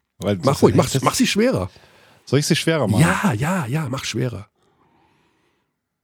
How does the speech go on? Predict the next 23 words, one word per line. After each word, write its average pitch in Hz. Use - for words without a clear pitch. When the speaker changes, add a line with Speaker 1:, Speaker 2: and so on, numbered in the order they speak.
Speaker 1:
Aber 113
sie 113
ist 120
auch 120
nicht 120
besonders 120
schwer, 101
wenn 107
man's, 101
aber, 123
äh, 156
es 151
ist 156
eine, 127
wir 135
hatten 160
das 123
Thema 160
schon 92
mal. 87
Ähm, 107
welcher 165
spätere 143